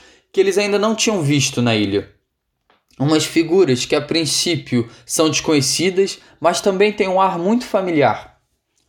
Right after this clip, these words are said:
O título do livro já sugere a oposição entre dois grupos: aqueles que tão vivos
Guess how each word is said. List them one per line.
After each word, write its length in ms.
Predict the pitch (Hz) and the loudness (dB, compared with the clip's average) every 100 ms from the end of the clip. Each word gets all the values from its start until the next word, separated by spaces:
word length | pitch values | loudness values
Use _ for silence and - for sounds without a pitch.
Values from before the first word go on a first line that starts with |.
| _ - | _ -2
O 80 | |
título 420 | 147 247 240 196 156 | 0 0 2 2 4
do 120 | 131 | 2
livro 340 | 147 135 113 | 2 0 0
já 160 | 120 151 | 0 0
sugere 400 | - 139 147 151 | 0 0 2 2
a 20 | |
oposição 520 | 147 151 143 143 151 | 2 0 0 0 0
entre 200 | 143 147 | 0 0
dois 280 | 139 170 143 | 2 2 0
grupos: 540 | 120 113 - 101 - _ _ _ - | 0 0 -2 -10 -14 _ _ _ -6
aqueles 680 | 117 - 165 120 113 - | -6 0 2 2 -2 -6
que 140 | - 117 | -8 -4
tão 260 | 127 131 | -2 0
vivos 540 | 113 143 190 220 247 | 0 0 0 -2 -6